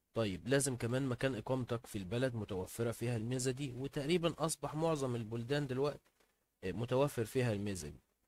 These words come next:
تمام؟ آه، تالت حاجة لازم تكون قناتك، آه، فيها المنتدى، قسم المنتدى لازم يكون فيها، تمام؟ آه، رابع حاجة لازم تكون قناتك غير مصنفة للأطفال، القنوات الغير مصنفة للأطفال مش هت-، مش مفعلة فيها،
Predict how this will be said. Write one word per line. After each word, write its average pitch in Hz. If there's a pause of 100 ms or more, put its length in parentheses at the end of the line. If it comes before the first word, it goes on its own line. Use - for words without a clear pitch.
(140)
تمام؟ 135 (840)
آه، 95
تالت 151
حاجة 156
لازم 131
تكون 135 (100)
قناتك، 123 (360)
آه، 92
فيها 127
المنتدى، 123 (220)
قسم 123
المنتدى 110
لازم 113
يكون 127
فيها، 135 (640)
تمام؟ 143 (680)
آه، 107
رابع 139
حاجة 143
لازم 135
تكون 131
قناتك 127
غير 135
مصنفة 117
للأطفال، 98 (100)
القنوات 104
الغير 113
مصنفة 110
للأطفال 101
مش 117
هت-، 104
مش 101
مفعلة 104
فيها، -